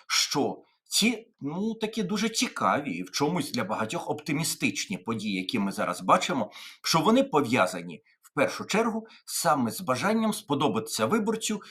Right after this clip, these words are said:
відразу ж його переорієнтувати.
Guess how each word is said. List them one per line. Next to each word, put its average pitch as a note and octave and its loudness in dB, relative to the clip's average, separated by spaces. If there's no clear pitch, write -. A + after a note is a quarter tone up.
відразу G3+ 4
ж - 0
його F#3 0
переорієнтувати. C#3+ -2